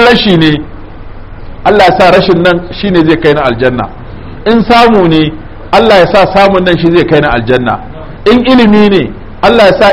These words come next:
ilimin nan shi zai kai ni aljanna. In mulki ne, Allah ya sa mulkin nan shi zai kai ni aljanna. In kuɗi ne, Allah ya sa kuɗin nan su za su kai ni aljanna. Duk abin da kake yi, Allah ya sa aljanna ka tana ciki.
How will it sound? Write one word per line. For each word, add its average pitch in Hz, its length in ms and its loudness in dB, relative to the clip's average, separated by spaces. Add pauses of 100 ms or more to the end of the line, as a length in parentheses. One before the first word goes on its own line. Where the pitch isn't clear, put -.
ilimin 196 300 2
nan 180 120 0
shi 180 160 -2
zai 180 120 2
kai 170 160 2
ni 165 80 0
aljanna. 131 500 -2 (320)
In 247 180 2
mulki 233 420 2
ne, 185 140 4 (360)
Allah 220 240 2
ya 180 60 4 (100)
sa 202 140 4
mulkin 190 380 0
nan 180 140 0
shi 170 160 0
zai 185 80 4
kai 165 160 0
ni 165 80 0
aljanna. 131 540 0 (340)
In 240 160 2
kuɗi 269 380 2
ne, 220 140 2 (300)
Allah 226 300 2
ya - 80 4
sa 208 120 4
kuɗin 208 260 0
nan 196 100 0
su 170 80 0
za 180 160 4
su 180 80 -10
kai 175 100 0
ni 170 140 0
aljanna. 135 480 -2 (220)
Duk 247 180 0
abin 247 240 2
da 233 100 2
kake 202 280 0
yi, 175 140 4 (120)
Allah 214 220 2
ya 165 80 2
sa 202 240 2
aljanna 170 420 0
ka 151 140 -2
tana 156 260 2
ciki. - 300 -10